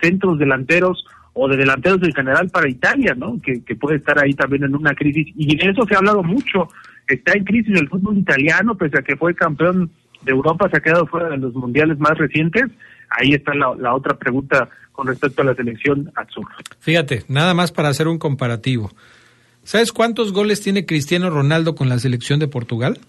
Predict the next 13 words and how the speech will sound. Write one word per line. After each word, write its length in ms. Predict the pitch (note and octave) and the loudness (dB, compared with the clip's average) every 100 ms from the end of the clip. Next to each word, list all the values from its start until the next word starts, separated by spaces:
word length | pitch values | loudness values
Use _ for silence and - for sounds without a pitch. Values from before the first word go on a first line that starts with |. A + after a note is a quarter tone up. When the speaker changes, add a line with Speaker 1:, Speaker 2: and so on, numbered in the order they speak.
| _ _ _ _ _ _ _ _ - | _ _ _ _ _ _ _ _ 0
Speaker 1:
Sí, 360 | D3 B2+ A2+ - | 2 2 -2 0
ciento 360 | D3 D3 C#3 | 0 0 0
y 60 | B2 | 0
tantos, 380 | C3 A#2+ A2+ G2 | 0 0 -4 -6
¿no? 120 | C#3 | -4
Ciento 420 | C3+ B2+ A#2+ A#2 | -4 -6 -4 -6
doce. 500 | G#2+ F#2+ - D#3+ G3+ | -4 -6 -4 -2 -2
Speaker 2:
Ciento 440 | G#3+ D#3 G3 A#3 A3+ | -2 0 0 0 0
veintiocho, 580 | E3+ C3+ D#3+ D3+ - G2+ | 2 2 2 0 -2 -12
estaba 500 | - - - E3 E3 | -16 -8 -2 -2 0
cerca. 340 | D#3 C3+ D#3+ | -2 -2 -4
Speaker 1:
Ciento 60 | A#2+ | -6
veintiocho. 400 | G#2+ C3 D#3+ | -6 -6 -6